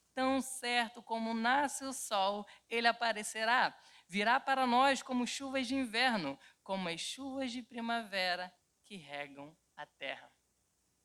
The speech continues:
Fazendo uma leitura assim, a gente pensa: "Poxa, até que enfim, hein?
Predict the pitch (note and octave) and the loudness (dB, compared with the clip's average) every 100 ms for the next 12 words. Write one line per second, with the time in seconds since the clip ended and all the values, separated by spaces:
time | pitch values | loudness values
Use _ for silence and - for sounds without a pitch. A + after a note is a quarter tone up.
0 | _ - _ - D#3 G#3 A#3+ A#3 A3 A3 | _ -20 _ -10 -6 0 2 2 -2 -4
1 | A3+ G#3 - - B3 A#3+ D3 _ _ _ | -2 -2 -2 -2 0 0 -4 _ _ _
2 | - D#3+ G3 - - E3+ - C#3+ _ - | -10 -6 -6 -6 -4 -2 -2 -6 _ -10
3 | E3+ A#3 - - D#3 - A3+ A#3+ - A3+ | -4 -2 -4 -6 -8 -8 -10 -10 -10 -4
4 | C4+ A#3+ A#3 | 0 2 0